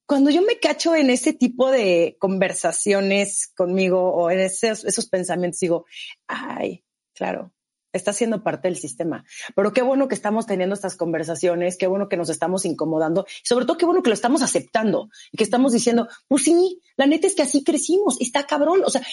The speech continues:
si tu maestra te decía, "Es tu culpa y, por favor, no seas aquí el objeto de deseo de otros hombres",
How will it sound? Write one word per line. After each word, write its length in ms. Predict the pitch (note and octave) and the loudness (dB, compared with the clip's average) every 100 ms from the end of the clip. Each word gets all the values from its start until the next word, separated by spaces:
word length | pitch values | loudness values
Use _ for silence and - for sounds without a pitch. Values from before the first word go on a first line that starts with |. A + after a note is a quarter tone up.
| - | -6
si 180 | - B3+ | -2 2
tu 100 | C#4+ | 4
maestra 560 | C#4 D4+ D#4+ - B3+ | 4 4 2 0 -2
te 80 | B3 | 2
decía, 400 | A3 A#3 C#4 A#3+ - - - | 0 2 2 0 -2 -8 -2
"Es 200 | C#4 - | -2 -2
tu 140 | C#4+ | -2
culpa 560 | - C#4 - G3 F#3+ _ _ _ | 0 0 2 -2 -4 _ _ _
y, 320 | A3+ A#3 A#3+ - | 2 2 0 -4
por 200 | A#3 A#3+ | -2 0
favor, 520 | A#3+ B3+ C4 B3+ - _ _ - | 2 2 0 -2 -10 _ _ 2
no 340 | B3 C4 C#4 | 4 4 0
seas 400 | C4+ C4 B3+ B3+ | 0 0 0 -2
aquí 180 | A3+ B3 | -2 0
el 120 | A#3+ | 2
objeto 420 | A3+ - A#3 A#3+ | 0 -2 -2 0
de 140 | A#3 G#3+ | 0 2
deseo 420 | F#3+ - A3 A3 | 0 0 0 2
de 80 | G#3+ | 2
otros 320 | G#3 G#3+ - | 0 0 0
hombres", 440 | G#3 G3+ A3+ - | 0 0 0 -2